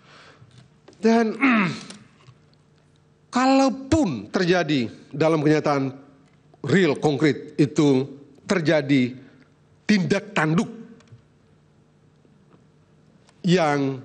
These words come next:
dinilai menguntungkan, tindak tanduk itu harus diperiksa. Tidak boleh ngomong-ngomong, harus diperiksa oleh aparatur yang diberi wewenang untuk memeriksanya.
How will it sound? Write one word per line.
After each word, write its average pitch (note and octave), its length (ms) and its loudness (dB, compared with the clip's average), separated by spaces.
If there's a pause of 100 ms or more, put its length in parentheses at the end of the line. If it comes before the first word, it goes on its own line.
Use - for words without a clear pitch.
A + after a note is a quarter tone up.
dinilai D3 640 0 (1300)
menguntungkan, E3 640 0 (400)
tindak C4 240 2
tanduk A3 260 2
itu A3+ 140 2
harus G3 160 0
diperiksa. G#3 400 0 (800)
Tidak G3+ 160 2
boleh G#3 220 2
ngomong-ngomong, G3+ 420 2 (1400)
harus G3 160 -2
diperiksa A3+ 340 0 (3500)
oleh F#3 300 2 (520)
aparatur F3+ 560 2
yang E3 100 4
diberi D3+ 300 2
wewenang G3 340 2
untuk D#3 220 0
memeriksanya. C#3+ 420 0